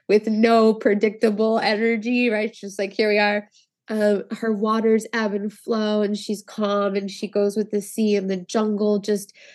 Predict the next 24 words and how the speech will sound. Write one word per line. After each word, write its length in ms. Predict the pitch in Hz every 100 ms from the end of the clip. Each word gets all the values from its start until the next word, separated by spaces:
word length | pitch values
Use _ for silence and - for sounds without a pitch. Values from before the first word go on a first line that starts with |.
| _
grows 400 | - 233 262 240
abundantly 840 | 220 202 233 226 226 233 226 233 220
without, 560 | 214 214 233 220 220 -
you 160 | 220
know, 160 | 220 214
direction 800 | 208 226 226 233 - - 226 214
or 160 | 208 196
guidance. 540 | 190 220 220 214 196
It 60 | 196
just 300 | 196 208 -
is. 460 | 226 226 208 208 196
And 100 | 202
so 300 | - 220 208 208 - _ _ -
there's 220 | 240 339
a 140 | 427
lot 440 | 240 190 - - -
to 120 | 220
study 720 | 214 - 262 269 208 165 185 196 _ _ -
in 400 | 220 214 202 - -
how 300 | - 233 240
we 180 | 233
want 240 | 220 233 208
to 100 | 202
be 480 | 190 269 202 202